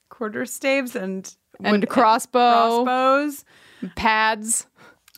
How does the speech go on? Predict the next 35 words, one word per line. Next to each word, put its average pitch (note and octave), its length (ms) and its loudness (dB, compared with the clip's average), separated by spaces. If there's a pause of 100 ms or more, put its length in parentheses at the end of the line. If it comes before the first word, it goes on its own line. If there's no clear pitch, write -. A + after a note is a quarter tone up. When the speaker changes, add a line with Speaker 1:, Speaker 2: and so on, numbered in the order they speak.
Speaker 1:
Um, G3+ 680 2
so, D4+ 200 2
right, G3 280 2
so, G#3 500 -2 (240)
you A3 140 -6
know, E3+ 200 -2
we, F3+ 220 -8 (120)
we G#3 120 -6
train. B3+ 720 2 (880)
Buffy A#3 340 2
knocks, A3+ 320 2
poor - 220 -2 (100)
Giles. G#3+ 720 0
Speaker 2:
Poor F#4 180 4
Giles. G#3+ 680 0
Speaker 1:
Like, G4+ 200 2
couldn't G#4+ 280 0 (160)
they G4+ 60 -2
have, E4 220 0
like, D#4 180 -2
a A3 60 -4
person C4+ 520 0
whose A#3 280 0
job G3 360 2
it A3+ 80 0
is A3+ 280 -2
to A3 100 -10
be, G#3 180 -6
like, F#3+ 200 -2
a F#3 100 -2
little G3 420 -2
younger F#3 500 -2
and F3 140 -2
more E3+ 160 -4
fit - 520 -4